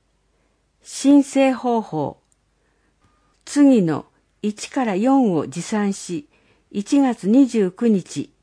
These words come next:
金曜までに学校教育課へ申請してください。一、就学援助認定申請書、世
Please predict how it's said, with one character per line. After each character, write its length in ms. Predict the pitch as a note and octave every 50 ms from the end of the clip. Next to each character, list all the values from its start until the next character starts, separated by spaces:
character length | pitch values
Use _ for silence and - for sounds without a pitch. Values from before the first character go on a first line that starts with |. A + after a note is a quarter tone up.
| _
金 300 | _ - B3+ C4+ C#4 C4+
曜 240 | C4 C4 C4 B3+ B3
ま 140 | A#3 A#3 A3
で 160 | G3+ G3+ E3
に 200 | C#3+ C3+ - - _ _ _ _ _ _ _ _ _ -
学 280 | - G3 G3 - _ _
校 240 | - C4 C4 C4 B3+
教 300 | - - B3 A#3+ A#3+ A#3+
育 240 | A3+ - - - _
課 180 | - G#3+ G#3
へ 160 | G3+ - - _ _ _ _ _
申 320 | - - - A#3+ B3 B3
請 260 | B3 - A#3 A3 A3+ A3
し 80 | -
て 140 | - G#3+ G#3
く 100 | - G3
だ 140 | F#3+ F3+ F#3
さ 220 | - - D#3+ A2+
い。 80 | - - _ _ _ _ _ _ _ _ _ _ _ _ _ _ _ _ _ _ _ _ _ _ _ _ _ _ _ _ _ _ _ _ _ -
一、 520 | F#3 F3 - - - G#3 G3 - - - _ _ _ _ _ _ _ _ _
就 440 | _ - - - B3 C4 C#4 C4+ C4+
学 340 | C4+ C4 B3+ - - - - -
援 200 | A#3 C4 B3+ A#3+ G3
助 160 | F3 E3+ C3
認 320 | - E3 F#3+ A#3+ C#4 C4+ C4
定 260 | - - B3+ B3 A#3
申 300 | - - A#3 A#3 A#3 A3
請 260 | - - A3 G#3 G#3
書、 320 | G#3 - - F#3+ - - _ _ _ _ _ _ _ _ _ _ _ _ _ _ _ _ _ _
世 200 | _ - - G3+